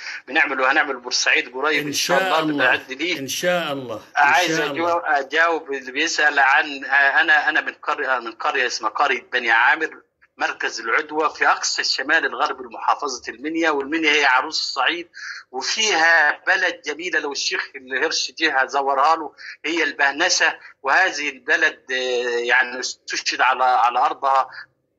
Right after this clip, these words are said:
Speaker 1: حوالي خمسمية من البدريين من صحابة رسول الله صلى الله عليه وسلم،
Speaker 2: ما
Speaker 1: وكان
Speaker 2: شاء الله.
Speaker 1: يحكمها حاكم اسمه بطليموس،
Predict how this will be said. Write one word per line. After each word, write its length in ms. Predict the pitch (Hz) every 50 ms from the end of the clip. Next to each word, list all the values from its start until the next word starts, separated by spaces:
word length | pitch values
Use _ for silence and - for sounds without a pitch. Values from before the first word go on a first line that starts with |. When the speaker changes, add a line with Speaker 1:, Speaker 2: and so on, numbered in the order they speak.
| _ -
Speaker 1:
حوالي 400 | - - 151 160 170 165 151 135
خمسمية 580 | - - - - - - 143 151 170 170 156
من 220 | 147 139 135 135 135
البدريين 600 | 131 123 120 131 135 135 127 123 139 151 156 147
من 80 | 139
صحابة 440 | 117 - - - - 147 147 - - - -
رسول 260 | 127 - - - 135
الله 120 | 135 143 139
صلى 260 | - - 143 131 131
الله 120 | 127 131
عليه 140 | 127 123 127
وسلم، 260 | 127 - - 165 156 151 -
Speaker 2:
ما 80 | - - - - - - - _
Speaker 1:
وكان 320 | - 131 - 180 175 160 151
Speaker 2:
شاء 120 | 147 135
الله. 260 | 127 123 120 113 117
Speaker 1:
يحكمها 320 | 110 - 180 165 156 147 143
حاكم 560 | 139 131 - - 185 175 160 - - 139 139
اسمه 300 | - - - - 131 123
بطليموس، 1040 | _ - 156 160 - - 143 147 139 131 127 143 160 175 170 156 - - - -